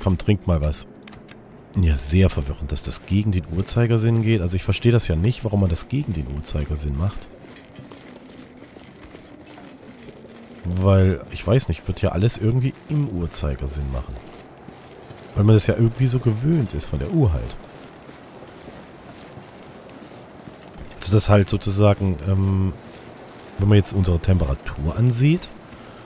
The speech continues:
die übrigens sehr schnell sinkt, ähm, dann müsste sie ja eigentlich... Müssen wir jetzt auf elf Uhr sein. Jetzt sind wir irgendwie komischerweise auf ein Uhr.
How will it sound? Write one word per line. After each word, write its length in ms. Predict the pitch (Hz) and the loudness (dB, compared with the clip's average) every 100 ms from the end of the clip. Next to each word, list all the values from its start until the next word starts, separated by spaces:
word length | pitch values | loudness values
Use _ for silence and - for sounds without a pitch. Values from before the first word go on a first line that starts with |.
| - - - | -20 -14 -4
die 60 | 87 | -2
übrigens 240 | - 82 | -2 0
sehr 140 | 90 | 0
schnell 220 | 90 82 67 | 0 0 -2
sinkt, 320 | 64 101 - - - - - - - - - - - - - - - - - - | -4 -6 -8 -16 -20 -20 -20 -20 -20 -20 -20 -20 -20 -20 -20 -20 -20 -20 -20 -2
ähm, 280 | 110 110 107 | 4 4 6
dann 180 | 95 82 | 4 4
müsste 280 | 92 - 131 | 2 2 0
sie 120 | 123 | 4
ja 160 | 107 - | 4 2
eigentlich... 540 | 76 95 127 139 - | -2 0 0 -2 2
Müssen 220 | 107 113 | 2 4
wir 40 | 123 | 4
jetzt 100 | 117 | 2
auf 160 | - | 0
elf 220 | 147 156 | 2 2
Uhr 160 | 98 85 | 2 -4
sein. 200 | 78 67 | -2 -2
Jetzt 120 | 80 | 0
sind 80 | 120 | 4
wir 160 | 117 117 | 6 4
irgendwie 240 | 117 127 | 2 2
komischerweise 560 | - 120 127 117 120 - | 2 2 4 6 4 2
auf 100 | - | 0
ein 220 | 120 135 | 2 2
Uhr. 240 | 64 55 | -2 -6